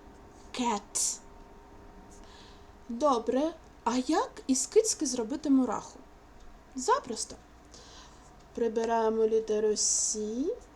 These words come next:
беремо літеру Н. І ось між А і Н і Т вставляємо Н. Давайте прочитаємо, що в нас вийшло.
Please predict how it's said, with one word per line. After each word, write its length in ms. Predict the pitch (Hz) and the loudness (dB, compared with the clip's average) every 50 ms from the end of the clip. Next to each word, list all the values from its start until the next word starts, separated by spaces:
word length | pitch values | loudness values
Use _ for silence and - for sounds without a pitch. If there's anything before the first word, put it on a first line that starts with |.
| - - - - | -20 -20 -20 -16
беремо 540 | - 208 208 208 214 214 214 208 208 208 202 | -10 -6 -4 -2 -2 -2 -2 -2 -2 -2 -2
літеру 480 | 208 202 196 196 - - 190 190 196 202 - - - 202 | -2 -2 -4 -4 -6 -10 -8 -8 -8 -10 -12 -12 -6 -6
Н. 340 | 196 196 196 214 269 370 508 - - - - - - - - - - - - - - - - - - - - - - | -4 -2 0 0 0 -2 -2 -6 -12 -20 -20 -20 -20 -20 -20 -20 -20 -20 -20 -20 -20 -20 -20 -20 -20 -20 -20 -8 -2
І 200 | 269 269 269 277 | 0 2 4 4
ось 460 | 269 262 247 233 226 247 - - - | 4 4 4 2 2 0 -2 -2 0
між 500 | 247 240 240 226 220 - - - - - - - 233 | 2 2 2 2 0 0 0 0 -2 -4 -6 -6 -4
А 40 | |
і 800 | 226 214 202 190 190 196 202 - - - - - - 196 175 - - - 208 | -2 -2 -2 -2 -4 -6 -12 -18 -20 -20 -20 -16 -14 -14 -14 -14 -12 -4 -2
Н 240 | 220 240 294 370 480 508 - - - - - - - - - - - - - - | 0 0 2 0 0 -2 -6 -14 -20 -20 -20 -20 -20 -20 -20 -20 -20 -20 -14 -10
і 60 | 226 | -10
Т 420 | 214 - - - 269 285 320 453 - - - - - - - - - - - - - - - - - - - - - - | -10 -8 -6 0 0 2 2 2 -2 -4 -16 -20 -20 -20 -20 -20 -20 -20 -20 -20 -20 -20 -20 -20 -20 -20 -20 -20 -20 -20
вставляємо 880 | - - - 226 220 220 220 220 214 214 208 202 208 202 196 190 196 - - - | -18 -10 -6 -6 -4 -4 -2 0 0 0 0 -2 -4 -6 -8 -10 -12 -14 -10 -8
Н. 360 | 196 196 202 226 277 349 466 523 - - - - - - - - - - - - - - - | -6 -4 0 0 0 0 0 -4 -8 -18 -20 -20 -20 -20 -20 -20 -20 -20 -20 -20 -20 -20 -14
Давайте 420 | 214 196 196 202 208 208 202 208 196 | -10 -8 -4 -2 -2 -2 -4 -6 -10
прочитаємо, 720 | - 208 208 - - - - - - 214 214 214 208 208 | -10 -8 -2 0 0 0 0 -4 -4 -4 -2 -2 -2 -2
що 200 | 202 - - 202 | -2 -2 -2 -2
в 40 | 202 | -6
нас 260 | 208 190 202 - - | -6 -4 -4 -4 -4
вийшло. 420 | 196 202 - - - 294 311 427 | -4 -2 0 0 0 -2 -4 -6